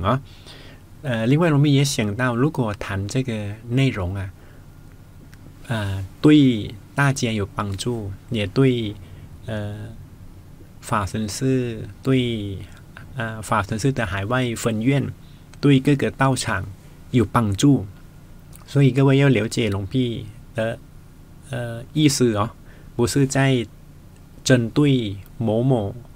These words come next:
人或者某某团队讲哦，不是，不是，这是，呃，为了，呃，让大家学习，呃，一起成长，好吗？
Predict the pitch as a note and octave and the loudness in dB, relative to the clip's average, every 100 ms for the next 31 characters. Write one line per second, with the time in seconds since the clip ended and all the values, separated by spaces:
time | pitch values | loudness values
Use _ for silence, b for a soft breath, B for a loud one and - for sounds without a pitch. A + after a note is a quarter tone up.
0 | B B B - G#2 F#2+ G#2+ C#3+ C#3+ - | B B B -4 0 2 0 -2 -4 -16
1 | - - C#3 B2+ A2 G#2+ - D#3+ A2 - | -10 -2 0 2 4 2 2 2 2 2
2 | A2+ G2+ C3 C3 B2+ A#2 G2 G#2 C3 - | 0 0 2 2 2 -2 0 -2 -4 -6
3 | G2+ C3+ B2+ G2+ B2+ A#2+ A#2 B2 C3 B2 | -4 -2 -2 -4 -6 -6 -4 0 0 0
4 | A#2+ B B B B - G#2 G#2 C3 C3+ | -4 B B B B -6 -4 0 0 2
5 | A#2+ G#2+ G#2 - B B B - G#2+ G2+ | 0 -6 -8 -14 B B B -8 -6 -6
6 | G2+ A#2+ C#3 C3+ C3+ A#2+ A2 G2 - - | -2 2 4 4 0 0 -4 -6 -12 -10
7 | - A#2 A#2+ - G#2 G2+ - B B B | 0 2 2 0 -2 -4 -6 B B B
8 | B - G#2+ G#2 - - - D3+ - G#2+ | B -12 -10 -8 -12 -6 0 2 2 2
9 | - G#2+ A#2+ A2 F2+ G2 G#2 | 0 -6 -4 -4 -2 -2 -2